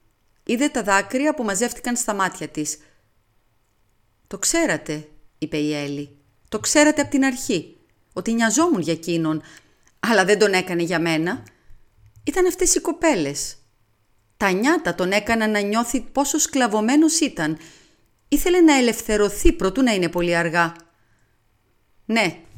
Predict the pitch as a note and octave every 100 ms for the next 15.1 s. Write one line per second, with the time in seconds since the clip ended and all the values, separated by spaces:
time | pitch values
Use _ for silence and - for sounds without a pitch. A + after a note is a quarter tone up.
0 | - _ _ - G3+ G3 F#3 - A#3+ B3+
1 | E4 E4+ D#4+ B3 G#3+ - F#3+ F3+ F#3 G3
2 | F#3 F3+ F3 F#3 F#3 - _ - _ _
3 | _ _ _ _ _ _ - _ _ F4+
4 | F#4+ G4+ F4 D#4 F#3+ E3+ F3+ E3+ E3+ E3
5 | D#3+ E3+ - _ _ _ _ _ - F#3
6 | G#3 G#3 G#3 - F#3+ F#3+ C4 G#3+ D#3 D3+
7 | - - _ _ _ _ _ _ _ _
8 | - _ - A3+ - D4+ D4+ A3+ F#3+ G3
9 | F#3+ B3 C#4+ C#4 C4+ B3 E3+ D3+ C#3 D3
10 | C#3+ - _ _ - D3+ C#3+ C#3+ - C3+
11 | - D3+ D3 C#3+ C#3 _ _ _ _ _
12 | _ _ - D4+ - F#4 F4+ B3 - F3+
13 | G3+ F#3+ F3 F3 F#3 F3 - E3+ E3 D#3
14 | E3 E3+ F3+ F#3+ F3 D3+ F3 D3 C#3+ -
15 | G#3